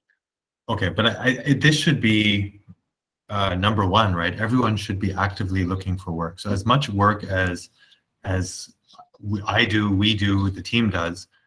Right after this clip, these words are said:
fifty people looking for work will always be more effective than one person looking for work.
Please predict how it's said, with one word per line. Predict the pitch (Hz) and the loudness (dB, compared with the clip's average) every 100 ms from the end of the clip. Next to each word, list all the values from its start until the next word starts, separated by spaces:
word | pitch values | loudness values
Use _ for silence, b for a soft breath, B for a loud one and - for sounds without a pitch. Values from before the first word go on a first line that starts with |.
| _ _ | _ _
fifty | _ 131 127 - 110 | _ -2 0 0 0
people | 104 101 104 | 0 0 0
looking | 95 98 98 | 0 0 -2
for | 92 | -2
work | 85 87 87 92 | -2 -2 -4 -6
will | 90 | -4
always | 98 104 101 | 0 0 0
be | 95 95 | 0 0
more | 90 90 | 0 -2
effective | - 95 - 87 85 - | -2 -6 -4 -6 -8 -6
than | 90 | -4
one | 85 87 | -2 -2
person | 85 - - 87 | -4 -8 -10 -8
looking | 82 87 82 | -8 -8 -10
for | - | -12
work. | - - | -20 -20